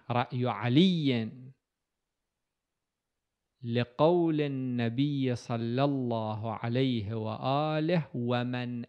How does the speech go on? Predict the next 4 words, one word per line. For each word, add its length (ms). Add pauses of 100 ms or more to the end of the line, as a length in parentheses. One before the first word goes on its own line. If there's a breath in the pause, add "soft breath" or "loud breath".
(140)
أخذ 680
دينه 1120
من 360
علي 1300